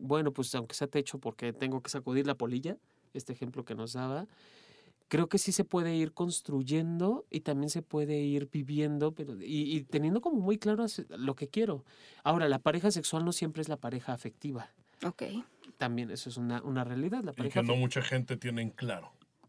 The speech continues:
Speaker 1: Ah,
Speaker 2: Eso es cierto.
Speaker 1: exactamente. O sea, puedo tener una pareja afectiva súper,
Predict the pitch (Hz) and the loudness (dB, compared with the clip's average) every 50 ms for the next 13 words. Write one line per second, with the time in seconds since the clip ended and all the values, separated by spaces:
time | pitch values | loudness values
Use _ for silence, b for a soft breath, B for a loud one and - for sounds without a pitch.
0 | _ - - 156 135 107 110 - 143 127 110 - - 131 127 135 143 143 143 135 | _ -2 2 2 4 4 4 4 4 4 4 4 2 4 6 6 6 6 4 2
1 | - 117 - 113 - - 135 - 170 170 190 185 - 165 165 170 175 180 180 - | -2 -4 -4 0 0 0 2 4 6 6 6 6 4 2 4 4 4 4 4 4
2 | - 147 143 147 139 - 170 165 - - 160 151 - - 139 135 - - 165 156 | 4 4 4 4 4 2 2 2 2 2 -2 -2 0 0 0 -2 0 0 0 2
3 | 143 160 170 - - 170 147 135 - 135 127 123 120 | 2 2 0 0 2 0 0 0 0 -2 0 0 -2